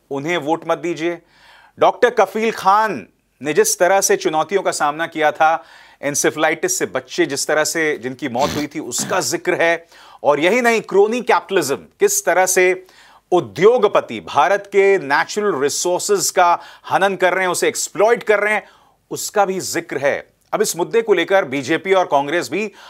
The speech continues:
आमने सामने आ गई हैं। मसलन, अपने स्क्रीन्स पर आप देखिए किस तरह से मध्य प्रदेश में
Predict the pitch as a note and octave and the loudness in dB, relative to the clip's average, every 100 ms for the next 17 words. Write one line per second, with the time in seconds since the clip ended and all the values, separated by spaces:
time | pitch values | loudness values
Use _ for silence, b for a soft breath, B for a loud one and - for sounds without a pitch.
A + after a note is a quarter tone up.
0 | B G3 B3 C4+ A#3+ F#3 C3+ A2+ F2 E2 | B 2 4 2 2 2 0 -4 -6 -8
1 | F2 B2+ A3+ A#3+ G#3+ A3+ A#3 B B B | -6 0 2 4 0 0 -10 B B B
2 | D#3 - A#3 - A#3+ C#4+ - B3 G#3+ D#3 | 0 2 0 2 0 -2 2 4 4 2
3 | E3+ F#3+ D3 A2 b b b b - A#3+ | 0 0 -4 -4 b b b b -2 0
4 | - A#3 B3 C4 F#3 F3+ D#3 F#3 F#3+ G3+ | 2 2 4 2 4 2 2 2 2 4
5 | C#4 - A3 G#3 F3+ F3 | 2 0 0 2 2 0